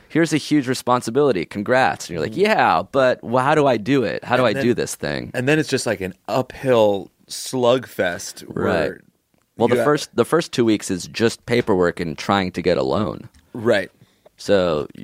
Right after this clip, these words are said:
Speaker 1: the way it works is that, like, you promise to pay a certain amount of money, and then you have to guarantee that a bank will pay the other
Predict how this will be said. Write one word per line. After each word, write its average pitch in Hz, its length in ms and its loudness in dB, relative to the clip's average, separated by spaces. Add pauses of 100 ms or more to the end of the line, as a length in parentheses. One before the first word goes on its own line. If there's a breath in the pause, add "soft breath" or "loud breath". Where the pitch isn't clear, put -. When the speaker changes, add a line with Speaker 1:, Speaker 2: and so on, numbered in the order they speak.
Speaker 1:
the 107 160 -4
way 117 140 2
it 98 100 0
works 113 280 0
is 92 100 -8
that, - 140 -2
like, 82 200 -2
you 101 80 -2
promise 98 340 -2
to 90 100 -6
pay 98 160 -2
a 87 60 0
certain - 280 -6
amount 87 220 -2
of 82 60 -4
money, 90 260 0
and 73 120 -4
then 80 220 -2
you 82 100 -2
have 87 220 -2
to 78 280 0 (440 soft breath)
guarantee 104 540 -2
that 90 140 0
a 80 60 -2
bank 101 340 -2
will 73 120 -2
pay 87 400 0
the 80 240 -2
other 80 420 2